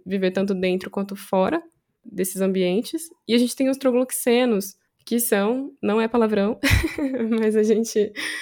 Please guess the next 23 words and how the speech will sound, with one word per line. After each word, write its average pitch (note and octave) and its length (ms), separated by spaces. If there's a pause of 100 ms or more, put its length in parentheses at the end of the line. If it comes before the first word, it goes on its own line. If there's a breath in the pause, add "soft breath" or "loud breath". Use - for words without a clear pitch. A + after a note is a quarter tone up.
(440 loud breath)
é, G#3 320
são A3+ 140
animais A3+ 320
que B3 80
a - 20
gente A#3+ 160
pode A3 720
encontrar A#3 420
em D4+ 40
cavernas, C#4+ 480
mas C#4 160
eles C#4 140
não C#4+ 120
dependem C#4 400
daquele C#4 260
ambiente B3 360
pra A#3+ 140
viver, A3 420
né? G3 100
Então, G3 240
morcegos G#3+ 800 (100)
são G3+ 220
trogloxenos, G3+ 960